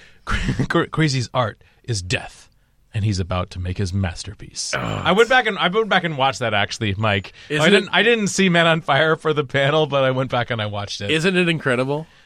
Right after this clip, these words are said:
Speaker 1: Well, they, they, they fucked up, they fucked up the ending. They should have kept the Dakota Fanning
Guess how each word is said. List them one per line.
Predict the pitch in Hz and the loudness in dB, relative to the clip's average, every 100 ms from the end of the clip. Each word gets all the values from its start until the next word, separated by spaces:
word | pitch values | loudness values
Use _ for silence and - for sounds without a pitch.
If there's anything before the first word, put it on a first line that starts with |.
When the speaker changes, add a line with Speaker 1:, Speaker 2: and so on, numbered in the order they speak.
| _ | _
Speaker 1:
Well, | 165 208 202 - 131 | 2 2 2 -6 -4
they, | 196 208 - - | -2 -2 -6 -2
they, | 190 | 0
they | 190 - - 185 | 0 -4 0 0
fucked | 214 208 - | 2 0 -2
up, | 208 | -6
they | - 175 | 0 2
fucked | 185 214 196 | 2 0 0
up | 190 | -6
the | 208 | -2
ending. | 208 120 101 | 0 0 -2
They | 104 | -4
should | 143 190 | -2 0
have | 190 - | 0 0
kept | 156 143 - 135 | -2 -2 -4 -14
the | |
Dakota | 127 135 143 139 | -10 -4 -2 -2
Fanning | - 131 131 123 117 | -2 0 0 -2 -4